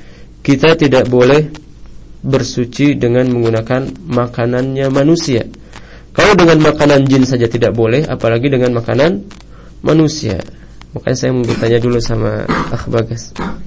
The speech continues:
Boleh? <laughs> Baik. Eh, kalau ada orang yang bersuci dengan menggunakan kertas, boleh?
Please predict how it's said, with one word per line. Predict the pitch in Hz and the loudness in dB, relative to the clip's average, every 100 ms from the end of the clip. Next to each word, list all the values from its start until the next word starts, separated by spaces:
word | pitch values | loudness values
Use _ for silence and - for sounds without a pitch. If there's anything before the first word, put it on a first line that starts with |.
| - | -6
Boleh? | 117 123 151 - - - - - - - - | 0 0 0 -8 -20 -20 -20 -20 -20 -20 -12
<laughs> | 123 - 113 - - - - - - - - - - - - - | -8 -6 -8 -10 -16 -18 -18 -20 -20 -20 -20 -20 -20 -20 -14 -4
Baik. | 110 104 110 - - - - - - - - - | -4 -4 -10 -20 -20 -20 -20 -20 -20 -20 -20 -10
Eh, | - 127 127 - - 123 - | 0 4 6 4 4 0 -2
kalau | - 139 143 | 0 2 4
ada | 139 147 135 | 4 4 4
orang | 139 143 127 104 - - - - - - - - - - | 4 4 2 0 -8 -18 -18 -20 -20 -20 -20 -20 -10 0
yang | 123 123 123 123 123 - - | 4 6 4 0 -2 -10 -2
bersuci | 135 131 139 135 147 147 | -2 0 0 0 2 2
dengan | 131 131 139 135 | 4 4 4 4
menggunakan | 131 127 127 123 123 131 127 120 | 2 4 4 2 2 0 0 -4
kertas, | 123 - 117 - | -6 -6 -6 -4
boleh? | 120 123 | -4 -4